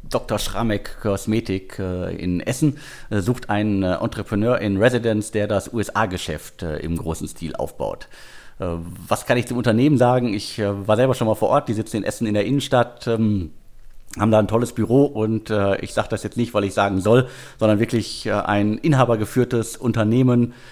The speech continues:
das, äh, Start-up-Spirit, äh, versprüht. Und, äh,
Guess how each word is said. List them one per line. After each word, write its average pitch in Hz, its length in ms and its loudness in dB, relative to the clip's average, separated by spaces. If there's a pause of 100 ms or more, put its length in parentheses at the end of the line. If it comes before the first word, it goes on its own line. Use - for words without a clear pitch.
(160)
das, - 380 0
äh, 92 720 -2
Start-up-Spirit, 127 1300 0
äh, 110 280 0
versprüht. 127 720 0 (840)
Und, 104 420 2
äh, 98 280 2